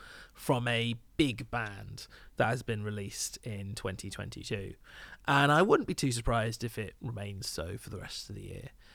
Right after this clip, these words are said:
It's really dull. And I didn't want it to be dull at all. I wanted us to have an exchange. I never really thought you would like it, but I wanted to, us to at least have an exchange where I was like, "Oh, I think this bit's really good because of this, this, this."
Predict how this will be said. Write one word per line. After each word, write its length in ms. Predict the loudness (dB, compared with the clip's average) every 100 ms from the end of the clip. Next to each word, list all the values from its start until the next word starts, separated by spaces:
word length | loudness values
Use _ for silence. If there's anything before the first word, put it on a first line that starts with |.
| -20 -4
It's 580 | -2 0 0 0 0 -4 -10 -4
really 380 | 0 0 0 -2
dull. 400 | -6 -8 -10 -12 -10 0
And 440 | 0 2 -2 -6 -10 -16 4
I 80 | 8
didn't 160 | 10 12
want 160 | 10
it 80 | 8
to 80 | 2
be 100 | 2
dull 380 | 4 4 2 0
at 120 | 4
all. 380 | 4 4 0 2
I 120 | 4
wanted 340 | 4 2 2
us 220 | 2 2 2
to 240 | 2 2
have 260 | 6 4 4
an 140 | -2
exchange. 640 | 0 2 8 10 8 6
I 100 | 8
never 240 | 10 10 10
really 220 | 8 8
thought 260 | 8 6 8
you 160 | 6
would 140 | 6 6
like 340 | 6 6 2
it, 160 | -2 2
but 80 |
I 60 | 4
wanted 340 | 6 6 4
to, 460 | -4 -4 -6 -8 -4
us 120 | -2
to 100 | 0
at 60 | 4
least 260 | 6 6 4
have 80 |
an 80 | -2
exchange 400 | -2 0 0 0
where 80 | -2
I 20 |
was 80 | -2
like, 80 | 0
"Oh, 160 | 0 0
I 40 |
think 220 | 0 -2
this 120 | 0 0
bit's 220 | -2 2
really 160 | 0
good 160 | 2 0
because 160 | 0 -2
of 80 |
this, 140 | -2 0
this, 160 | 2
this." 140 | 0